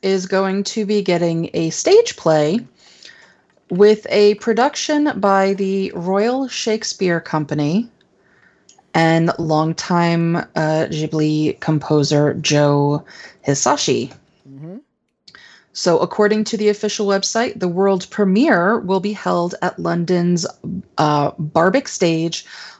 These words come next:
Speaker 1: on October eighth of this year. It will run for fifteen weeks only, ending on January twenty-first, twenty twenty-three.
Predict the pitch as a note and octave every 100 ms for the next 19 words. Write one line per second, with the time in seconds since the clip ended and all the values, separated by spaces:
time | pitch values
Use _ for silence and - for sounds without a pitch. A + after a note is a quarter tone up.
0 | - D#3 D3+ - E3 D#3 D#3 - E3 C4
1 | - - E3+ D#3 D#3+ - F3 E3+ B3 -
2 | - - - _ - D3+ - D#3+ D#3+ D#3+
3 | D#3+ D#3+ E3 - D3+ - - B3+ C4+ C4+
4 | - - A3+ A3+ A3 A3+ A#3 - - E3+
5 | F3 F#3 F#3+ E3 E3 E3 D#3+ D3+ D3+ D#3+
6 | E3 D#3 - - F#3+ G#3+ - E3 E3+ -
7 | - - - D3+ D3+ - C#3 C#3 C#3 D3+
8 | E3 E2+ -